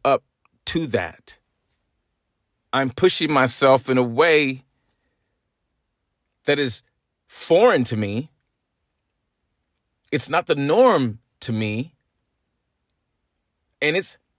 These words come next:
been hard for me to chisel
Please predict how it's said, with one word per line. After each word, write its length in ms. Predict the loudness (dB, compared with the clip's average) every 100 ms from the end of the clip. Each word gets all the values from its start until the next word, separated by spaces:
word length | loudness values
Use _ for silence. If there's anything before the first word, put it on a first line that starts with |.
| _ -4
been 280 | 0 0 -2
hard 760 | -10 0 4 4 4 0 -4 -12 _
for 180 | -10 -2
me 400 | 0 -2 -4 -12 _ _ _ -10
to 440 | -4 -2 -4 -8 -16 _ _ -4
chisel 580 | 0 2 2 -2 -2